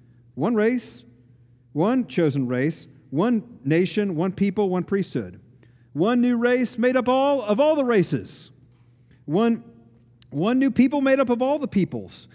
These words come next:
One new nation made up of all the nations. And this royal priesthood will reign with God forever with all kinds of colors and languages and backgrounds.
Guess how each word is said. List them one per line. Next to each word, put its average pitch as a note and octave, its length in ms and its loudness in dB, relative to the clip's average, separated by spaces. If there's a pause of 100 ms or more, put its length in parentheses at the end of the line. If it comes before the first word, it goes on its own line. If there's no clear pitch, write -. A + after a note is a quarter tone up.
(140)
One G#3+ 180 0
new A#3+ 100 2
nation B3 360 2
made B3+ 160 4
up A#3+ 80 -2
of A#3 100 0
all B3+ 240 0
the C4+ 100 -4
nations. F#3 360 0
And F#3 140 0
this G3 140 -2 (220)
royal B3 320 2
priesthood A#3 480 0
will E3 180 2
reign G#3+ 380 0
with A3 160 0
God F#3 300 -2
forever E3+ 580 -2 (260)
with C#3+ 160 0
all F#3 320 -2
kinds G3+ 460 -4
of D3+ 120 -8
colors G#3 680 -4
and C3 280 -2
languages G#3+ 800 -2
and C#3 280 -2
backgrounds. G3 1000 -4